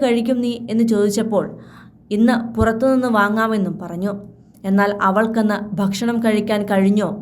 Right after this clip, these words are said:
അതിനവളുടെ കയ്യിൽ കാശുണ്ടായിരുന്നില്ലേ എന്ന് പോലും അറിയില്ലെന്ന് വിതുമ്പലോടെ നിഷ പറഞ്ഞത് മേഘ എംബ്രോയ്ഡറി ഫ്രെയിമിൽ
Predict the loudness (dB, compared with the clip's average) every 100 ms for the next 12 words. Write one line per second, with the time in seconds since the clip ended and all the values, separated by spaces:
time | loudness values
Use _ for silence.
0 | -14 -20 -14 -2 2 4 4 2 0 2
1 | 2 0 2 2 2 2 2 0 0 0
2 | 0 0 -2 -2 -2 0 0 -2 -4 -2
3 | 0 2 2 2 2 0 0 0 0 2
4 | 2 2 2 0 -2 -2 0 -2 0 0
5 | 0 -2 0 0 2 0 -2 -2 0 2
6 | 2 2 2 0 0 -2 0 -2 -4